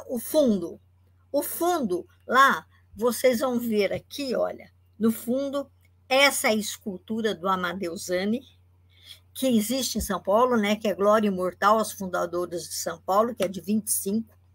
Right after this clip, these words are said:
Então, tem lá. E lá no fundo, eu, assim, eu fiquei muito em dúvida, assim, que é,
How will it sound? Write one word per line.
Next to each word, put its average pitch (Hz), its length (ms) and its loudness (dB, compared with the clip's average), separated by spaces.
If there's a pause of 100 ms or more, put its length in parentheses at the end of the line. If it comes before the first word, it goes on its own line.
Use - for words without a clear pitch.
(520)
Então, 220 320 -2
tem 220 280 2
lá. 190 300 0 (460)
E 311 100 2
lá 330 420 10
no 214 120 2
fundo, 226 760 -6 (720)
eu, 294 200 6 (240)
assim, 262 440 0
eu 254 200 6
fiquei 240 420 0
muito 240 380 0
em 170 80 -4
dúvida, 175 540 -4
assim, 208 280 -2
que 330 240 2
é, 254 400 6